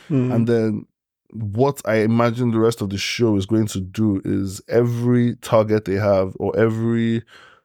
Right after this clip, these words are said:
Speaker 2: um, main interaction they have with an outside party, that outside party is kind of the, um, it's the character we're examining. And sometimes we're examining the character just to, like, gauge the character,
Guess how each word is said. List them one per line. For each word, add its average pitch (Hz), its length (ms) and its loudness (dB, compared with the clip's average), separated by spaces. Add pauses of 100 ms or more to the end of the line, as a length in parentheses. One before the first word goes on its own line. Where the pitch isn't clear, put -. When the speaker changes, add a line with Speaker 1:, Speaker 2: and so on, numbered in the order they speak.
(460)
Speaker 2:
um, 98 440 2
main 113 200 4
interaction 104 840 0
they 98 100 -2
have 104 240 2
with 101 140 -8
an 92 120 -4
outside 101 400 0
party, 98 520 -6 (340)
that 131 120 4
outside 120 360 2
party 120 280 0
is 110 60 -4
kind 117 320 -2
of 104 320 -4 (200)
the, 104 500 -4
um, 101 840 -8
it's - 160 -8
the 123 80 -4
character 131 440 2
we're 117 140 2
examining. 110 800 -2 (640)
And 117 180 0
sometimes 131 480 2
we're 120 100 6
examining 135 460 2
the 123 80 2
character 120 440 0
just 117 280 -2
to, 107 60 -8
like, 104 280 -6
gauge 110 340 -2
the 104 80 -12
character, 123 720 -4